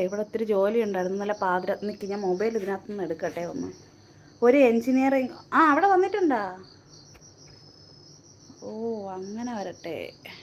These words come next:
എഞ്ചിനീയറിംഗ് കോളേജ്, മറ്റേ രാജധാനി അല്ലേ? അതല്ലേ? ഇന്നലെ ഇവിടെയൊക്കെ, ഇന്നിപ്പോൾ തൃക്കാർത്തികയല്ലേ,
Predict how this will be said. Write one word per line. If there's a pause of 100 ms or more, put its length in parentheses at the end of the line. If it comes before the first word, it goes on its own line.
(1000)
എഞ്ചിനീയറിംഗ്
കോളേജ്, (160)
മറ്റേ (120)
രാജധാനി (140)
അല്ലേ? (120)
അതല്ലേ? (2500)
ഇന്നലെ (1080)
ഇവിടെയൊക്കെ, (200)
ഇന്നിപ്പോൾ (100)
തൃക്കാർത്തികയല്ലേ,